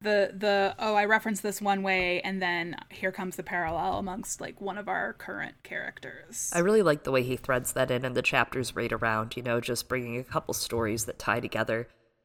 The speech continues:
Speaker 2: Because as we're about to see, there's a lot of Dane mentions coming in, in this, in this kinda area of the book, bit by bit. We're starting to get a trickle of it, and I, I don't know. It's that gardening effect, I think.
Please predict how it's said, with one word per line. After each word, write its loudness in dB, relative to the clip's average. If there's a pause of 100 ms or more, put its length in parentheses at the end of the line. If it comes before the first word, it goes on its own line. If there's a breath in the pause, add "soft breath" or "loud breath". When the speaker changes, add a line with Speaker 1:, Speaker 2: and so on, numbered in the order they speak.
(100)
Speaker 2:
Because 4
as 4
we're 4
about 4
to -6
see, -2
there's -2
a 0
lot 2
of -2
Dane -2
mentions -4 (140)
coming -4
in, -12
in -12
this, -4
in -2
this -2
kinda -4
area 0
of -6
the -4
book, -4
bit -2
by 2
bit. -2
We're -4
starting -4
to -4
get -2
a 0
trickle -2
of 0
it, 0
and -2
I, 2 (200)
I -4
don't -4
know. -2 (140)
It's -4
that 2
gardening 0
effect, -4
I -2
think. -4